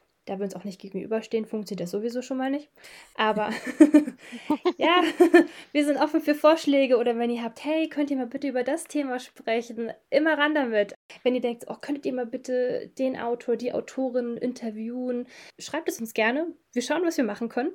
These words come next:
Oder ja, wenn ihr irgendein Thema habt oder sowas, ähm, wir versuchen gerne, was möglich zu machen. Sind ja selbst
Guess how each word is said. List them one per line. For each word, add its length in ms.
Oder 600
ja, 200
wenn 120
ihr 80
irgendein 500
Thema 400
habt 300
oder 200
sowas, 640
ähm, 560
wir 420
versuchen 600
gerne, 260
was 140
möglich 360
zu 120
machen. 400
Sind 200
ja 100
selbst 420